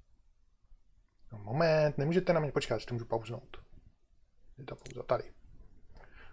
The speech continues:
Musím myslet, asfalt, to asi nebude chtít.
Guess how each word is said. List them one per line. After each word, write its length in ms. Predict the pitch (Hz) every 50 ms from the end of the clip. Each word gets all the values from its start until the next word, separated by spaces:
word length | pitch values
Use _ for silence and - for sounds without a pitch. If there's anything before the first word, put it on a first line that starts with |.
| -
Musím 260 | - - - 107 98 98
myslet, 360 | 104 - - - 123 117 -
asfalt, 540 | 147 - - - - 190 147 127 120 - -
to 100 | - 123
asi 220 | 120 - - 156
nebude 240 | 139 127 131 131 127
chtít. 460 | 123 - - 135 131 147 - -